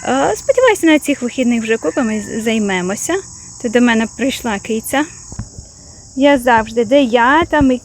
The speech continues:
киці, вона об мене обтирається. Щось мені розказує, то ми з нею будемо продовжувати роботу. А, тут у нас з вами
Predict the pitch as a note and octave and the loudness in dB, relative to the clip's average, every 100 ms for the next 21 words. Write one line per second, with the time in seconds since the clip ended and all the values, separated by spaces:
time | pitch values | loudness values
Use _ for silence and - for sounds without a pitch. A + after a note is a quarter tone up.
0 | - C#4 E4 - E4 C4 B3+ C4 B3 B3 | -4 0 0 0 -2 0 0 0 -2 -2
1 | C4 A#3+ - C#4 - A#3 A3+ A#3+ D4 D#4 | 0 0 0 -2 -2 -4 -2 0 -2 -4
2 | - D#4 A5+ A#5 B5 B5 B5+ A#5+ - - | -6 -8 -10 -20 -20 -20 -20 -20 -10 -6
3 | E4+ D#4 C#4 B3+ A#3+ - C#4 D#4+ F4 E4 | 0 4 4 4 0 -2 -2 0 0 -4
4 | C#4+ C4 D#4 D4 C#4 B3+ C4+ C#4 - B3+ | -2 -2 0 0 0 0 0 0 0 0
5 | C4 C4 B3+ B3 - C4+ A#3+ A3 G3 G3+ | 0 0 0 0 0 2 0 0 -4 -4
6 | F#3+ - - - - - - - - B3 | -10 -14 -20 -20 -20 -20 -20 -20 -8 0
7 | A#3+ A#3 A3+ A3+ - - - - F#4+ A#4+ | 2 4 2 0 -6 -12 -16 -2 0 0
8 | D#4 D4+ B3+ C4 D4 A#3+ B3+ C4+ C4 | -2 -4 0 2 2 2 2 4 4